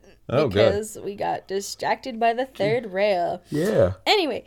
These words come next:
Speaker 1: <laughs>
Speaker 2: he managed to escape by smashing his magic mirror onto a bystander's head. Then he ran for her purely on instinct. So this guy had a gun to her head and was demanding money.
Speaker 1: Mm.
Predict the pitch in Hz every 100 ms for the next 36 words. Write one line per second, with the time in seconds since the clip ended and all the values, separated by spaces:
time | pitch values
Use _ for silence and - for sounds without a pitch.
0 | - 175 156 - 415 427 392 - - 415
1 | - - 254 262 233 233 247 220 233 269
2 | 285 294 247 247 240 - 175 175 190 220
3 | 302 254 233 240 220 202 - 202 - 214
4 | 233 - 285 269 311 - 175 175 - _
5 | _ _ _ - - - - 180 220 240
6 | 233 208 208 247 277 - 226 220 220 -
7 | - 220 - - 190 202 220 208 180 170
8 | - - 98 - - _ - 269 - 285
9 | 320 302 339 339 294 196 190 170 151 208
10 | 254 302 311 302 311 - 214 208 208 196
11 | 175 180 170 160 95 110 196 _ _ -
12 | 113 110